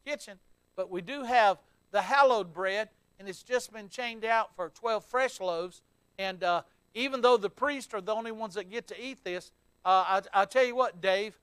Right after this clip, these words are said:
uh, since you're on the lam, and I know Saul's trying to kill you, he said, uh, uh, "Let's just make sure your men with you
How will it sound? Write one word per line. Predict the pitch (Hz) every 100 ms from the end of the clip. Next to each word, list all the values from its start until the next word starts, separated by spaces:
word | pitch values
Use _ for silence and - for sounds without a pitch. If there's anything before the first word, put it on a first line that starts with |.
| _ _ 185
uh, | 180
since | 170 240 226
you're | 247 233
on | 233
the | 202
lam, | 190 220 226 202
and | 196
I |
know | 214 240 220 196
Saul's | - 233 220
trying | - 208 185
to |
kill | - 254 214
you, | 165 - _ _ _
he | 208
said, | - 208 180
uh, | 170 - _ _ _
uh, | 180 196 180
"Let's | 185 269 269
just | 285 -
make | 254 254 -
sure | 262 262 214 - _ _
your | 202
men | 214 269 262
with | 254
you | 247